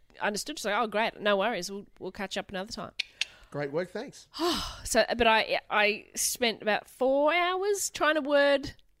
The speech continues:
Speaker 2: Oh,
Speaker 1: <laughs>
Speaker 2: wow.
Speaker 1: Yeah.
Speaker 2: Oh, 'cause
Speaker 1: Yeah.
Speaker 2: it was such a great adult response. Look, thanks.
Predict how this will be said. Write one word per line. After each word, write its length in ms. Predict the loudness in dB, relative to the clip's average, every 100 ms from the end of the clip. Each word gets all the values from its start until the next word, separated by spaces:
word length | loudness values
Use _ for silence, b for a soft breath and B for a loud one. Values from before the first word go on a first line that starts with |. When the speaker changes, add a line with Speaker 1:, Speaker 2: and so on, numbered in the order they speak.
| -8
Speaker 2:
Oh, 420 | -4 -2 -2 2
Speaker 1:
<laughs> 400 | 8 12 12 12 8
Speaker 2:
wow. 280 | 6 2 2
Speaker 1:
Yeah. 320 | 6 8 6 2 B B B -16 -14
Speaker 2:
Oh, 100 | -2
'cause 100 | 4
Speaker 1:
Yeah. 240 | 6 6
Speaker 2:
it 40 |
was 100 | 4
such 220 | 2 -2 -4
a 20 |
great 280 | -6 -6 -2
adult 240 | -2 -2
response. 360 | -2 -8 -10 -8
Look, 200 | -12 -12
thanks. 460 | -10 -8 -10 -12